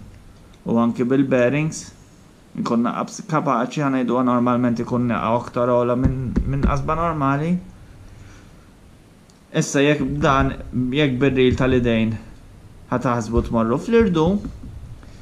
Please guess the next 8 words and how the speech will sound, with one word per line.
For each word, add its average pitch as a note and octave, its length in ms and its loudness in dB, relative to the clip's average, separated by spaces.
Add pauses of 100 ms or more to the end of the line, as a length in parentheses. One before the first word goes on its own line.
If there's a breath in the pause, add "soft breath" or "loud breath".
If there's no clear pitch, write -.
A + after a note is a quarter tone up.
(160 loud breath)
dejjem E3+ 460 4
aħsbu A2+ 420 0
għal-qasba. A2 680 0 (1500 loud breath)
Kif D3+ 220 0
tmur D3+ 240 4
b'qasba C#3 420 0
żgħira D#3+ 320 2
ħadbati. C#3 680 -2